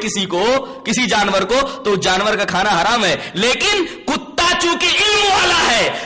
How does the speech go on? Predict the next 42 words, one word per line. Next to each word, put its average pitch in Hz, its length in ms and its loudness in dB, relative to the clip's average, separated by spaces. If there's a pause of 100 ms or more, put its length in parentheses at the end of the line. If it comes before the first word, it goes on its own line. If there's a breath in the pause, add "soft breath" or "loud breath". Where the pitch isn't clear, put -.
بسم 339 360 -2
اللہ 370 240 2
کہہ 320 180 2
کر 320 120 2
کے 302 120 0
چھوڑا 285 220 2
گیا، 294 180 2
اللہ 294 300 2
نے 320 60 2
اس 294 180 0
کے 320 80 0
علم 381 360 2
کی 359 80 2
لاج 311 320 2
رکھی 285 400 0
ہے 320 420 2
کہ 311 180 0
اگر 285 260 0
یہ 285 280 2
شکار 294 460 0
کو 262 100 2
مار 285 380 2
ڈالے 285 520 2
تو 233 80 2
چونکہ 240 280 -2
بسم 214 260 -2
اللہ 226 280 0
پڑھ 208 140 2
کر 208 100 0
کے 214 120 0
چھوڑا 190 260 2
گیا، 185 160 2
اگر 170 140 2
شکار 175 320 2
مر 170 240 2
گیا 175 120 2
تو 160 120 0
اس 139 60 -2
کا 151 80 -2
گوشت 139 280 -4
حلال 98 220 -8
ہے - 100 -20